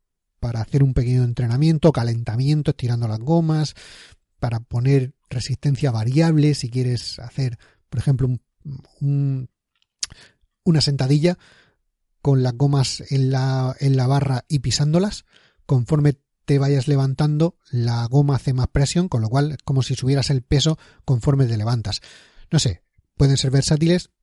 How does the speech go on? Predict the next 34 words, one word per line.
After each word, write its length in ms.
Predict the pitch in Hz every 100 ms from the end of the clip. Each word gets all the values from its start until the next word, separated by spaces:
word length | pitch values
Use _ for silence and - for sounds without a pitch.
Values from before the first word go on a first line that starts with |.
| _
pero 180 | 143 127
tampoco 420 | 120 120 139 135
son 160 | - 131
imprescindibles. 800 | 127 113 - 95 98 92 82 - _ _
Digo, 240 | 127 95 - _ _
una 120 | 131
cosa 160 | 123 127
es 60 | 120
hacer 180 | 113
un 140 | 120 117
prete-, 280 | 113 110 117
un, 500 | 139 127 123 117 113 _ _ _ _ _ _ _ _ -
una 160 | 160 147
sentadilla 500 | 147 127 120 131 120
bien 140 | 117
hecha 280 | 135 - 156 - - - _ _
y 120 | - 131
lo, 140 | 110
lo 160 | 101 98
de 80 |
las 120 | 101 107
gomas, 380 | 123 123 120 -
pues 140 | 107
bueno, 260 | 117 101 - _ _ _ _ _ _ _ _ _
para 220 | - 95 101
pasar 240 | - 131
algún 200 | 127 123
estancamiento, 800 | 113 110 113 110 151 175 165 135
alguna 300 | 120 117 110
cosa. 180 | 160 -
Digo, 220 | 175 113 -
son 180 | 170
versátiles, 520 | 220 - 190 160 104 -
sí, 180 | 170